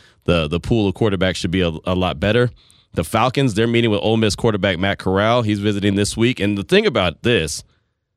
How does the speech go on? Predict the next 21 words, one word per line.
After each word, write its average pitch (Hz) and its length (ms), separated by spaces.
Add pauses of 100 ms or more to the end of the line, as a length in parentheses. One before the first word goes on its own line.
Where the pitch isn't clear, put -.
(240)
I 151 100
don't 214 200
know. 98 580 (340)
I, 139 140
I 143 160
really 170 340
feel 139 300
like, 98 240
I 107 80
know 143 120
he's 147 160
one 151 120
of 139 80
the 131 60
guys 123 260
that's 110 80
supposed 120 220
to 113 40
be 123 80
in 107 80
attendance 120 480